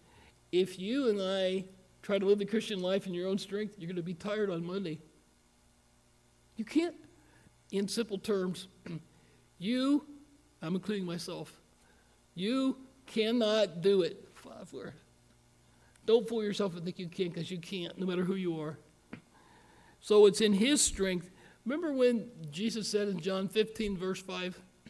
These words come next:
The last part of the verse, this is what he said. This is Jesus talking. "Without me,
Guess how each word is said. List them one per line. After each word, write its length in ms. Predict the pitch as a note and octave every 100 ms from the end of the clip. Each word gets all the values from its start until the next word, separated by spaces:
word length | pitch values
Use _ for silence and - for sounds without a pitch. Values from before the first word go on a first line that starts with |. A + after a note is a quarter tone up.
| - _ _ _ _ _ _ _ _ - _ _ _ _ _ _ _ _ - _ -
The 120 | F3+
last 400 | F#3 A#3 A#3+ -
part 160 | A#3+
of 80 | G#3+
the 40 | G3+
verse, 260 | B3+ A#3
this 120 | G#3+
is 160 | F#3+ E3+
what 140 | G3
he 80 | F#3
said. 300 | - F3+ D3+ C#3
This 180 | - F#3
is 140 | G3 D3
Jesus 400 | G3 G#3 F#3 -
talking. 380 | F3 E3+ D3+ - _ _ _ _ _ _ _ _ _ _ _ _ _
"Without 400 | G3 G3 B3+ G#3+
me, 520 | A#3+ C#4+ C4+ A3 -